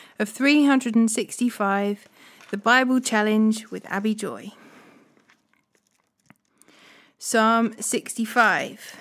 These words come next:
verse one to thirteen. What mighty praise,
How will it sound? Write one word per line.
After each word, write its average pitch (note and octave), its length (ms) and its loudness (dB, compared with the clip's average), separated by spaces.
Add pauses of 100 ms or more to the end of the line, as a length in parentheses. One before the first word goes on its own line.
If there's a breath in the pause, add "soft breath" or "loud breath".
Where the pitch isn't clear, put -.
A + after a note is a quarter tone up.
(300 loud breath)
verse G#3 400 -4
one A3+ 220 2
to A3+ 100 -6
thirteen. G#3 720 -6 (2250 soft breath)
What A#3 240 0
mighty C#4+ 500 4
praise, A#3+ 760 -2